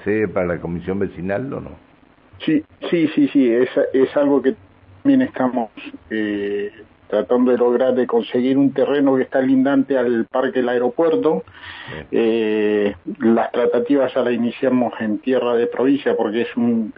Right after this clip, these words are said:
Speaker 2: eh, todo el predio del aeropuerto pertenece a provincia, así que, eh, nosotros ya iniciamos el trámite en el dos mil veintiuno, eh, con la gente de tierra de provincia.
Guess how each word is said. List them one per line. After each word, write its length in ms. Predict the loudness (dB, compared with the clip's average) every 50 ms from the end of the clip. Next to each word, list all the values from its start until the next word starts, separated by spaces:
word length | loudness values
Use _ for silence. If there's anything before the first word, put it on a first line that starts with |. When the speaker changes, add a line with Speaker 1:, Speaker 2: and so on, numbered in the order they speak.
| -4
Speaker 2:
eh, 280 | -2 -2 -2 -2 -4 -6 -2
todo 180 | 0 2 2
el 80 | 2 2
predio 380 | 2 2 2 4 4 4 4 2
del 180 | 2 2 0
aeropuerto 560 | 0 0 0 0 0 0 -2 0 0 -2 -2
pertenece 500 | -2 -2 -4 -2 -4 -2 -2 -4 -2 -2 -2
a 100 | 0 0
provincia, 560 | 2 2 4 4 4 2 2 0 -2 -2 -2 -6 -14 -20 -20 -20 -20 _ -10
así 320 | -10 -10 -8 -6 -6 -6
que, 720 | -2 0 0 0 2 0 0 0 0 0 0 0 0 -2 -4 -6 -10 -18 -14 -10 -6 -2
eh, 360 | -2 0 0 0 2 2 2
nosotros 500 | 2 0 0 2 0 0 2 2 0 0 0
ya 120 | 0 0
iniciamos 580 | 2 0 0 0 0 0 2 2 2 0 0 -2
el 160 | -2 -2 0
trámite 440 | 0 2 4 4 4 4 2 0 0
en 100 | 0 0
el 160 | 0 0 0
dos 180 | 0 0 2
mil 160 | 2 2 4 4
veintiuno, 640 | 4 2 2 2 0 2 2 4 4 4 4 2 -2 _ _ _ _ _ _ _ _ _ _ _ _ -20 _ _ -20 -20 -20 _ _ -6
eh, 420 | -2 -2 -2 -2 -2 -4 -6 -8 -12 -20 _ _ _ -8
con 140 | -4 -2 -2
la 80 | -2
gente 320 | -2 -2 -2 -2 0 0 0
de 100 | -2 -2
tierra 280 | 0 0 0 2 2
de 80 | 2 2
provincia. 480 | 2 2 4 4 2 2 2 0 0